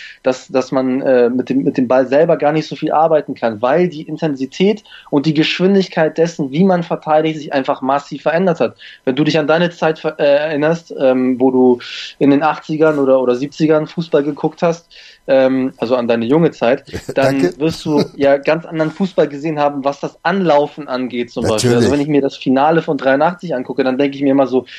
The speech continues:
Speaker 1: ja mein Gott, äh, die laufen da ja irgendwie bis in die gegnerische, ähm, äh, Hälfte hinein und werden ja überhaupt nicht attackiert. Das ist natürlich eine ganz, äh, ganz andere Art von Fußball.
Speaker 2: Genau.
Speaker 1: Heute ist es so, dass die,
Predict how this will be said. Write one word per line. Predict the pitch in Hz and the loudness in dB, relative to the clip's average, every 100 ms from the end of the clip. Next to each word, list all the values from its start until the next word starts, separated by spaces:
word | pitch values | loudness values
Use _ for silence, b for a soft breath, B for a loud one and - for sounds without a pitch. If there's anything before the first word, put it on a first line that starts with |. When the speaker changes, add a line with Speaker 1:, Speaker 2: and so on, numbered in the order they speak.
| B - | B -2
Speaker 1:
ja | 123 | 0
mein | 131 131 | 0 0
Gott, | 147 143 | 0 0
äh, | - 131 131 | -4 -4 -4
die | 135 | -2
laufen | 135 151 160 139 | 2 2 0 2
da | 139 | 4
ja | 139 151 | 4 2
irgendwie | 147 143 | -2 -2
bis | 135 160 | -2 -4
in | 147 | -2
die | 139 139 | -2 0
gegnerische, | 151 156 143 139 143 120 B B - | 0 2 0 2 0 0 B B 0
ähm, | 127 127 120 120 120 | 4 4 2 -2 -2
äh, | 127 127 120 | 0 2 2
Hälfte | 165 196 143 | 0 -2 -6
hinein | 135 123 135 | -2 0 0
und | 131 | 0
werden | 147 143 | 0 0
ja | 135 | 0
überhaupt | 135 143 | 0 -2
nicht | 123 | -8
attackiert. | 127 120 - 202 - - | -10 -10 -6 -6 -4 -6
Das | 131 | -6
ist | 143 | -2
natürlich | 139 135 127 | -2 0 0
eine | 123 | 0
ganz, | 135 131 | 0 0
äh, | 139 127 | -4 -2
ganz | 131 135 | -2 -4
andere | 123 120 | -2 2
Art | 120 - | 2 0
von | 117 | -4
Fußball. | 196 233 120 104 | -2 -2 -2 -4
Speaker 2:
Genau. | 92 80 - | -8 -10 0
Speaker 1:
Heute | 147 180 | 0 0
ist | 208 190 202 | -2 -2 -4
es | 180 | -4
so, | 208 240 B B - | -2 -2 B B -2
dass | 143 - | -2 -2
die, | 143 | -14